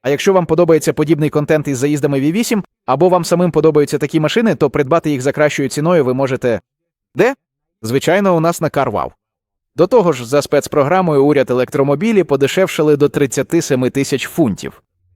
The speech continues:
Уряд виділить вам на це гроші, якщо ви мешканець Великої Британії.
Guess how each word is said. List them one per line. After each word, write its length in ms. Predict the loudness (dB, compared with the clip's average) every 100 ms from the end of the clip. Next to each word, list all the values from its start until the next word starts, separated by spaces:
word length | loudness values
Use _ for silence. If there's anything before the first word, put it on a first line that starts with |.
| _ _ _
Уряд 280 | 0 2 2
виділить 380 | 2 4 2 2
вам 120 | 0
на 100 | 0
це 120 | 0
гроші, 340 | 2 2 2 0
якщо 260 | 0 0
ви 80 | 2
мешканець 460 | 0 0 -2 -2 0
Великої 360 | 0 0 0
Британії. 520 | 0 -2 -4 -8 -12